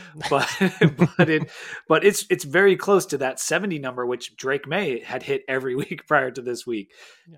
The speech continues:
Speaker 2: And no interceptions and no turnovers in this game. I know he had a fumble, I think, on an exchange,
Speaker 1: Yeah.
Speaker 2: but we, we kept it. And so a clean sheet from him in that regard.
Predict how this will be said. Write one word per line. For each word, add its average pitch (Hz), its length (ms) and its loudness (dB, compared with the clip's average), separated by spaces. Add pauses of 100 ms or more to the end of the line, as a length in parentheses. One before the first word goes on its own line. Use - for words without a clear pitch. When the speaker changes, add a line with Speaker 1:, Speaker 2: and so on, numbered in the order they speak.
(120)
Speaker 2:
And 135 260 -8
no 196 420 4
interceptions 147 540 -4
and 123 100 -10
no 135 140 -2
turnovers 104 580 -12
in 101 60 -18
this 92 140 -16
game. 85 180 -20
I 127 120 -10
know 156 180 0
he 185 80 2
had 151 180 0
a 107 100 -10
fumble, 143 440 -4
I 127 80 -2
think, 120 180 -12
on 117 160 -10
an 113 80 -14
exchange, 123 580 -10 (380)
Speaker 1:
Yeah. 127 80 0
Speaker 2:
but 117 220 -2 (320)
we, 127 320 -6
we 120 100 -8
kept 131 340 -6
it. 131 180 -2 (200)
And 117 100 -14
so 107 380 -6 (640)
a 139 60 -10
clean 147 340 -6
sheet 139 340 -6
from 113 180 -12
him 123 260 -6
in 113 60 -6
that 120 200 -2
regard. 101 460 -6